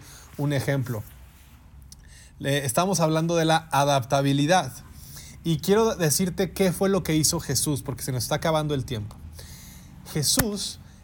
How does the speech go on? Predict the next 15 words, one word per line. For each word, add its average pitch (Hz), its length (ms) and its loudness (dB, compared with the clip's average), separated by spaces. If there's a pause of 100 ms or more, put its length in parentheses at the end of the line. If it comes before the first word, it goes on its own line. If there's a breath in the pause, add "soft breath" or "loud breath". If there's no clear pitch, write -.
(160)
es 170 380 4
lleno 226 300 4
del 214 140 4
Espíritu, 160 540 0
es - 120 -4
bautizado 170 680 2
por 175 120 0
el 143 80 2
Espíritu, 156 600 -2 (340 loud breath)
y 147 80 -2
entonces 185 640 0
se 147 280 0
va 190 300 4
al 254 120 -2
desierto 165 720 0